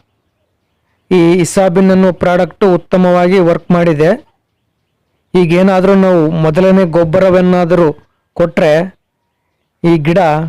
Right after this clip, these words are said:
ತುಂಬಿಬಿಡುತ್ತದೆ. ಯಾಕಂದ್ರೆ ಅಷ್ಟು ಸೈಡ್ ಬ್ರಾಂಚ್‌ಗಳು ಬಂದಿದ್ದಾವೆ. ಈ ಮೊಬೈಲಲ್ಲಿ ಸರಿಯಾಗಿ ಕಾಣ್ತಾ ಇಲ್ಲ. ಉತ್ತಮವಾಗಿ ವರ್ಕ್ ಆಗಿದೆ.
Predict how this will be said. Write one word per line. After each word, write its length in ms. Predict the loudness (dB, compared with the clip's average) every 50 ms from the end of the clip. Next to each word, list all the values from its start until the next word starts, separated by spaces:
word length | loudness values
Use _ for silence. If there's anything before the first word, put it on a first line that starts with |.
| -12 -8
ತುಂಬಿಬಿಡುತ್ತದೆ. 880 | _ 0 2 2 2 2 2 0 -2 -4 _ -6 -6 -4 -6 -8 -12 _ _ _ _ _ _ _ _ _ _ _ _ _ _ _ _ _ _ _ _ _ _ -6
ಯಾಕಂದ್ರೆ 300 | -4 -2 -2 0 0 0
ಅಷ್ಟು 360 | -2 -4 -4 _ 0 0 0
ಸೈಡ್ 240 | 0 0 -2 -2 0
ಬ್ರಾಂಚ್‌ಗಳು 420 | -2 0 -2 -2 -2 0 -2 -2
ಬಂದಿದ್ದಾವೆ. 560 | 0 0 -2 0 0 0 0 0 0 0 -2
ಈ 420 | -2 -4 -8 -6 -4 -2 -2 -2 -2
ಮೊಬೈಲಲ್ಲಿ 880 | -2 -2 -2 0 0 0 2 2 2 0 0 0 0 -2 -2 -4 -6 _ _ _ _ _ _ _ _ _ _ _ _ _ _ -6
ಸರಿಯಾಗಿ 340 | -2 0 0 2 0 0 -2
ಕಾಣ್ತಾ 360 | -4 -4 -4 -4 -2 -2 -2
ಇಲ್ಲ. 400 | -2 0 0 -2 -2 -4 -6 -10 _ _ _ _ _ _ _ _ _ _ _ _ _ _ _ _ _ _ _ _ _ _ _
ಉತ್ತಮವಾಗಿ 1000 | -10 -10 -4 -2 -2 0 0 0 0 0 0 0 0 0 0 0 -2 -4 -8 -12 _ _ _ _ _ _ _ _ _ -4
ವರ್ಕ್ 260 | -4 -4 -4 -4 -4
ಆಗಿದೆ. 480 | -2 -2 0 0 -2 -2 -2 -4 -6 -6